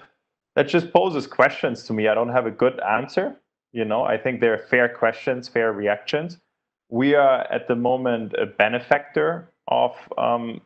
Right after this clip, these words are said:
some of the more recent digital, um, blockings of Chinese apps in India, simply because we back local entrepreneurs, and especially on the content side, I think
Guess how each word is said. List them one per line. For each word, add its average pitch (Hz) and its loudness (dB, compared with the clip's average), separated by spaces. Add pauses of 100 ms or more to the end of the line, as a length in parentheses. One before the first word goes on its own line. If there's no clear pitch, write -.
some 120 0
of 113 -2
the 113 2
more 110 0
recent 123 -2
digital, 117 0 (540)
um, 107 -4 (260)
blockings 113 0
of - -4
Chinese 110 -2
apps 104 0
in 107 -4
India, 113 0
simply 107 -4
because 101 -6
we 104 -2
back 104 0
local 107 0
entrepreneurs, 107 -4
and 101 -6
especially 104 -4
on 98 0
the 98 -8
content 104 -4
side, 104 0 (400)
I 107 0
think 104 -4